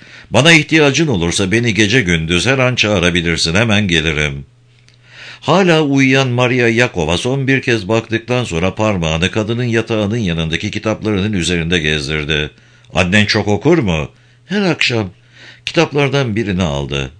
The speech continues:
"Tolstoy'dan hoşlanıyor." "Evet, hoşlanıyor." "Sana Tolstoy'un bir zamanlar yazdığı bir şeyi anlatayım mı Leonid?" "Anlatın bayım." "İnsan olarak birbirimize karşı görevlerimizi yazdı.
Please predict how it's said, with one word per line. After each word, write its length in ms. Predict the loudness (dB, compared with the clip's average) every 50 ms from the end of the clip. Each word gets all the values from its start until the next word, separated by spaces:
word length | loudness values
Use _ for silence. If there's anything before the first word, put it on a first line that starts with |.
| _ -4
"Tolstoy'dan 580 | 0 2 2 2 2 2 2 2 2 2 0 0
hoşlanıyor." 640 | 0 0 0 0 -2 -2 -2 -2 -2 -2 -2 -4 -6 -10 -16 -20 -20 -20 _ -4
"Evet, 300 | -2 0 0 0 0 -2 -4 -6 -2
hoşlanıyor." 680 | 0 0 2 2 2 0 2 2 2 2 2 0 -2 -6 -16 -20 -20 -20 -20 -20 -20 -20 -20 -20 -12 -4
"Sana 280 | 0 4 4 4 4 4
Tolstoy'un 600 | 4 4 4 2 2 0 0 2 2 2 2 2
bir 140 | 2 2
zamanlar 520 | 2 2 2 2 2 2 2 2 2 2 2
yazdığı 600 | 2 2 2 2 0 0 0 0 0 0 0 0
bir 140 | 0 0 2
şeyi 260 | 2 2 2 2 2
anlatayım 540 | 2 2 0 0 0 0 2 2 2 2 0
mı 120 | 0 2
Leonid?" 380 | 2 2 0 0 -2 -2 -2 -4 -6 -12 -20 _ _ _ -20 -20 -20 _ _ _ _ _ _ -20 _ _ _ -4
"Anlatın 480 | -2 0 0 0 0 0 0 0 0
bayım." 280 | 2 2 2 0 -2 -4 -8 -14 _ _ _ _ _ _ _ -20 -20 _ -20 -20 -20 -20 -20 -20 -10 -2 4
"İnsan 340 | 4 4 6 4 2 2
olarak 420 | 2 2 2 2 2 2 2 2 4
birbirimize 560 | 4 6 6 4 2 2 2 2 4 2 2
karşı 320 | 4 2 2 2 2 0
görevlerimizi 800 | 2 2 2 4 4 2 2 2 0 2 2 2 0 0 0 0
yazdı. 540 | 0 0 0 -2 -2 -2 -2 -2 -2 -2